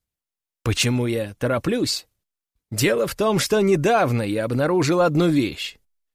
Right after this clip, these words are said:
Кто-то решил устроить магический набег прямо на штаб и тем самым устранить всё высшее командование в регионе одним ударом. Разумеется, набег не удался.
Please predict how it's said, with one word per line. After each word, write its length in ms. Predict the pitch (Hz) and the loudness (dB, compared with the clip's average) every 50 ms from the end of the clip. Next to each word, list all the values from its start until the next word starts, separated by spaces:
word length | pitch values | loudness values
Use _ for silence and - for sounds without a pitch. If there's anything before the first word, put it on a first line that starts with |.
| _ - | _ -14
Кто-то 420 | - - - 208 196 175 - 190 | -10 -2 0 0 0 0 0 -2
решил 360 | 185 185 170 - - 180 180 175 | 0 0 0 0 0 0 0 0
устроить 520 | 156 - - 185 190 185 185 170 135 - | -2 -2 -2 -2 0 0 0 0 0 0
магический 760 | 135 147 160 160 139 147 160 135 - 151 139 - - 151 143 | 0 2 2 2 0 0 0 0 0 0 -2 0 2 2 2
набег 500 | 147 151 151 139 160 180 170 147 - - | 2 2 0 0 0 0 0 -2 -2 -4
прямо 340 | - 175 214 214 190 190 190 | 0 0 2 2 2 2 2
на 160 | 190 190 170 | 2 2 0
штаб 420 | - - - 139 110 90 87 - - _ _ _ _ | 0 0 0 -2 -2 -2 -4 -10 -18 _ _ _ _
и 120 | - 113 104 | -8 -8 -2
тем 200 | - 127 131 113 | 0 0 0 0
самым 460 | - - 160 160 151 147 143 139 139 | 0 0 -2 0 0 -2 -2 -2 -2
устранить 580 | 139 127 - - 160 156 151 165 165 147 127 - | -2 -2 -2 -2 -2 -2 -2 -2 -2 -4 -4 -4
всё 400 | - - - 190 208 202 190 185 | -4 -2 0 2 2 2 2 2
высшее 480 | 170 185 180 - - - 170 165 151 | 2 2 2 2 2 2 2 2 2
командование 720 | - - 147 170 185 190 180 175 175 180 180 180 180 175 | 2 0 0 2 2 0 2 0 0 -2 -2 -2 -2 -2
в 40 | 165 | 0
регионе 680 | 175 170 151 170 180 175 165 160 160 156 143 123 - _ _ _ _ | 0 -2 0 0 0 2 2 2 2 0 0 -2 -2 _ _ _ _
одним 480 | - 156 170 170 156 175 190 180 160 160 | -6 -4 -4 -2 0 0 2 2 2 2
ударом. 540 | 156 139 135 127 110 92 82 76 73 - _ _ _ _ _ _ _ _ _ - | 2 4 2 2 2 0 -6 -10 -14 -16 _ _ _ _ _ _ _ _ _ -2
Разумеется, 840 | 131 139 131 113 123 117 113 117 135 185 208 196 - - - 196 190 | 0 0 2 2 0 0 0 0 0 0 -2 -2 -4 -2 -2 -2 0
набег 380 | 180 170 160 175 185 160 - | 0 0 0 0 -2 -2 -2
не 100 | 175 190 | 0 0
удался. 680 | 190 180 165 185 175 156 - - - 110 85 69 - - | 0 2 4 2 2 2 0 -2 -4 -4 -4 -6 -10 -20